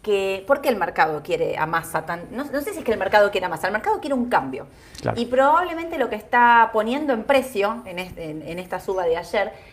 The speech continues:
Speaker 1: es, bueno, se van a tomar otro tipo de medidas,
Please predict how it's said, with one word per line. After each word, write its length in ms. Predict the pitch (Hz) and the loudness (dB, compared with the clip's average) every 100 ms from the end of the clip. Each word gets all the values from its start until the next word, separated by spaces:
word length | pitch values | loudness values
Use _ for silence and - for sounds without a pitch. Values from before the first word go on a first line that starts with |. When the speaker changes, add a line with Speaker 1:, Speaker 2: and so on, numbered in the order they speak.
| - | -2
Speaker 1:
es, 300 | 247 269 262 - - | 4 4 4 -6 2
bueno, 240 | 240 196 | 2 2
se 120 | 214 | 0
van 140 | 214 294 | 0 2
a 120 | 285 | 0
tomar 340 | 214 240 262 | 0 0 0
otro 360 | - 247 247 214 | 0 0 0 -4
tipo 340 | 226 226 220 | -4 -2 0
de 120 | 185 170 | 0 0
medidas, 540 | 156 156 143 139 - | -4 -6 -8 -10 -14